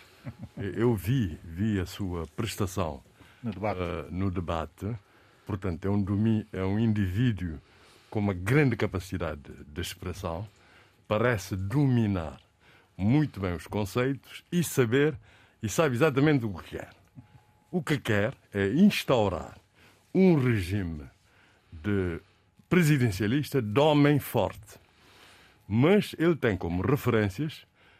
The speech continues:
Speaker 1: não só Amílcar Cabral, que ele diz que é um cabo-verdiano, eh, especial, portanto que pode haver cabo-verdianos especiais e que podem exercer poder, soft power, no, no,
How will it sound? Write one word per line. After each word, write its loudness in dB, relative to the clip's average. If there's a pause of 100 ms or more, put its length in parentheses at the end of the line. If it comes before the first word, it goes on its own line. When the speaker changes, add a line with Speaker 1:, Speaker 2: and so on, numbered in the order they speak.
(160)
Speaker 1:
não 0
só -2
Amílcar 2
Cabral, 2
que -8
ele -4
diz -4
que -12
é -6
um -8
cabo-verdiano, 0 (420)
eh, -6
especial, -2 (420)
portanto -6
que -6
pode 2
haver 2
cabo-verdianos -2
especiais -2 (460)
e -4
que -10
podem 2
exercer 2 (140)
poder, 4 (360)
soft -2
power, 2 (480)
no, 2
no, -2